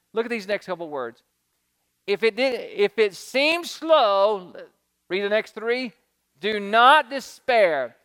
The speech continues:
for these things will surely come to pass." Now, okay, here's what we gotta do. You ready? Let's read them, the next three words.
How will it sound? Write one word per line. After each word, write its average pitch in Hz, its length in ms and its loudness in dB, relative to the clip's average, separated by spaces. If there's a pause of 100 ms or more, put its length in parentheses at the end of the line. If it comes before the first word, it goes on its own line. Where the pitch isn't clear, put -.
(200)
for 165 140 -2
these 233 340 -4
things 254 300 -2
will 202 160 -2
surely 339 520 -2
come 311 300 0
to 320 80 -8
pass." 147 480 0
Now, 165 220 -2
okay, 285 280 2
here's 254 200 -4
what 269 120 0
we 262 80 -2
gotta 269 220 4
do. 285 100 -10
You 233 200 -8
ready? 240 200 0
Let's 233 160 -2
read 254 180 -4
them, 208 120 -4
the 190 100 -4
next 202 260 -4
three 240 160 -8
words. 226 360 0